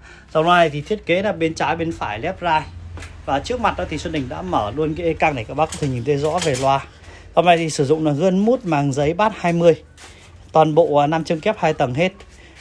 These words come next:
À, hai tép giấy hai bên. Đấy. Loa này thì có kích thước chiều cao đạt là hai mươi sáu, chiều ngang của nó là bốn mươi sáu.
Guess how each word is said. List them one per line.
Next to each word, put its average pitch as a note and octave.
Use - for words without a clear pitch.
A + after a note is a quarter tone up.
À, C#3
hai F#3
tép G#3
giấy E3
hai D#3
bên. D#3
Đấy. -
Loa F3+
này E3+
thì D3+
có D#3+
kích G3
thước C4
chiều D#3+
cao D#3
đạt C#3
là C#3
hai D#3+
mươi D#3
sáu, E3+
chiều D3
ngang D3+
của B2+
nó C3+
là D3
bốn C#3
mươi F#3+
sáu. C3+